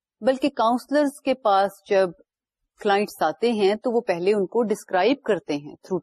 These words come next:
teaching کہ what is the link between cognitions and emotions۔ جب آپ کو لنک بتایا جائے گا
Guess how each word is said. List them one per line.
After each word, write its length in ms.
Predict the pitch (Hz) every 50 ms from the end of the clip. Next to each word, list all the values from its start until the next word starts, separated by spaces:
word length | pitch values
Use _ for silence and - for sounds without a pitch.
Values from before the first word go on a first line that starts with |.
| - 233
teaching 340 | 240 - - 196 156 139 143 - _ _ _ _ _ _ _ _ _ _ -
کہ 120 | 233 220
what 260 | 185 190 262 269 359
is 80 | 262 220
the 120 | 220 202 190
link 240 | 208 214 202 208 180
between 360 | 202 - 180 180 175 170 170 165 _ _ _ _ -
cognitions 720 | 196 175 185 190 190 180 - - 185 180 165 - - 180 180
and 440 | 170 165 160 - _ _ - 190
emotions۔ 420 | 180 175 160 - - - 127 131 277 - _ _ _ _ _ _ _ _ -
جب 160 | 180 185 185
آپ 160 | 185 185 -
کو 60 | 202
لنک 320 | 185 175 180 240 277 277 -
بتایا 320 | 240 - 202 180 175 165 156
جائے 220 | - 180 160 151 151 139
گا 120 | - 185